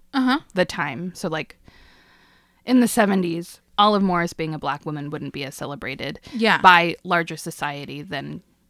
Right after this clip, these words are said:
Speaker 2: was us talking about her
Speaker 1: Mm-hmm.
Speaker 2: today, you know, 'cause we can really, in retrospect, admire what she did.
Speaker 1: Yeah.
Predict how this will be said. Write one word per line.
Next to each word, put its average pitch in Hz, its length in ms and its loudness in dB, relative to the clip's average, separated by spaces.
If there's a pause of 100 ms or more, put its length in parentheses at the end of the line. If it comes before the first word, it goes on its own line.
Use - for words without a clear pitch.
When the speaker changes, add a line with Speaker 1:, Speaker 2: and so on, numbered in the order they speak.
(240)
Speaker 2:
was 170 440 -8
us 175 180 -2
talking 156 360 -4
about 147 200 -8
her 220 100 2
Speaker 1:
Mm-hmm. 190 60 -4
Speaker 2:
today, 175 300 -4
you 160 140 -10
know, 151 180 -12
'cause 165 180 -10
we 165 60 -8
can 160 160 -8
really, 147 280 -6 (920)
in 190 140 2
retrospect, - 840 -6 (280)
admire 147 380 -8
what - 160 -14
she - 120 -12
did. 131 280 -12
Speaker 1:
Yeah. 196 320 -6